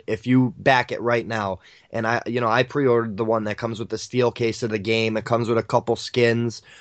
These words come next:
of Jason, meaning it could be either part three Jason, part five, part six, part seven, you know, stuff like that. And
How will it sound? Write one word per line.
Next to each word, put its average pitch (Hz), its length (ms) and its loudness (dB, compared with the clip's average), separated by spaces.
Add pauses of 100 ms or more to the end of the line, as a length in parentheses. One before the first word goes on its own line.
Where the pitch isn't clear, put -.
(120)
of 110 160 2
Jason, 117 580 2
meaning 113 420 0 (240)
it - 120 -4
could 123 120 2
be 120 200 4
either 113 180 4
part 113 320 0
three 120 340 2
Jason, 117 640 0
part 107 260 2
five, 107 420 2
part 101 240 -4
six, 104 420 -4
part 101 240 -6
seven, 101 380 -2 (240)
you 127 80 4
know, 113 100 4
stuff - 240 0
like 117 200 0
that. 113 340 0 (340)
And 123 440 -2